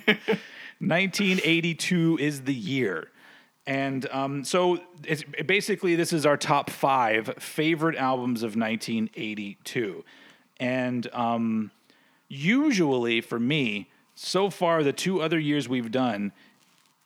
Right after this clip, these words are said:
Speaker 2: ends up yielding a really long list that I have to whittle down to five. This one was a much smaller list for me. I even went and listened to albums that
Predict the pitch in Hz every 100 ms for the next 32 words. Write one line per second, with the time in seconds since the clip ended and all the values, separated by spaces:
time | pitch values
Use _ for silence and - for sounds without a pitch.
0 | _ 147 202 196 196 156 139 151 165 151
1 | 139 123 131 147 165 170 160 151 139 139
2 | 139 131 117 127 110 - 113 107 113 120
3 | 120 131 110 120 117 107 107 104 101 -
4 | 110 90 73 - - - _ 127 151 254
5 | - 143 123 117 117 131 123 123 135 202
6 | 202 - 165 170 165 147 127 117 113 -
7 | - 117 135 113 85 - - - 143 196
8 | 233 190 170 170 151 156 143 139 131 135
9 | 135 131 131 113 120 117